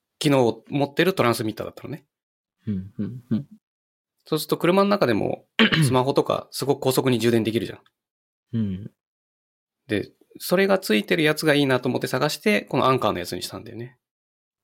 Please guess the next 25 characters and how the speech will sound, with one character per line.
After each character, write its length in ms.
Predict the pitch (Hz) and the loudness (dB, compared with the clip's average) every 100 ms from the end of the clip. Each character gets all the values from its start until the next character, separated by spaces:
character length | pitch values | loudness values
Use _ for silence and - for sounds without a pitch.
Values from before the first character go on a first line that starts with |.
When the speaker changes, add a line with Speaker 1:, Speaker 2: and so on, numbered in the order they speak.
| - | -10
Speaker 2:
う 60 | 104 | -6
ん。 500 | 98 92 90 104 - _ _ _ _ _ _ _ _ _ | -6 -6 -10 -12 -18 _ _ _ _ _ _ _ _ _
Speaker 1:
そ 300 | - - 98 | -14 -10 -10
し 200 | - - | -8 -10
た 140 | - 147 | -8 -6
ら 80 | |
パ 180 | - - | -6 -6
ワ 140 | 120 170 | -2 0
ー 20 | |
デ 140 | 190 | -2
リ 100 | 208 | -2
バ 140 | 214 139 | 0 2
リ 340 | 98 101 - _ | 2 -4 -14 _
ー 20 | 123 | 0
は 160 | 120 | 2
置 140 | 110 101 | 2 0
い 40 | |
と 160 | - 101 | -2 -4
い 80 | |
て、 300 | - - 87 - - - | -4 -6 -6 -6 -20 -8
電 180 | 95 120 | -4 -2
波 80 | 123 | -2
法 140 | 131 | 0
違 60 | 127 | 0
反 300 | 98 - | -2 -6